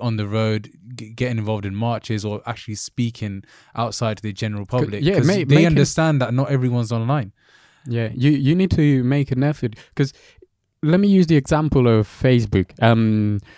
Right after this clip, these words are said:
Speaker 2: a few years back, I, I started to join different groups on Facebook, to, um, sort of political debate groups,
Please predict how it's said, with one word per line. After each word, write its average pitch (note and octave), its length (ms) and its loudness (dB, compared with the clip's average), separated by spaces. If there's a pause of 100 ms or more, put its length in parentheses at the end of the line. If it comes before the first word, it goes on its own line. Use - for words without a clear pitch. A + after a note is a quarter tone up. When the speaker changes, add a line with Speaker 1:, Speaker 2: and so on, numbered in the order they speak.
(500)
Speaker 2:
a - 40 -18
few F3+ 200 2
years D#3+ 300 6
back, B2+ 420 0
I, A#2 400 2
I - 40 2
started B2+ 440 0
to A2 280 4
join A#2+ 400 4
different A#2+ 360 0
groups A#2 280 0
on G#2 100 -2
Facebook, B2+ 600 0
to, G#2 340 0
um, G2+ 440 -2
sort A#2+ 200 0
of G#2 160 -2
political A#2 500 2
debate G#2+ 380 0
groups, F#2+ 380 -2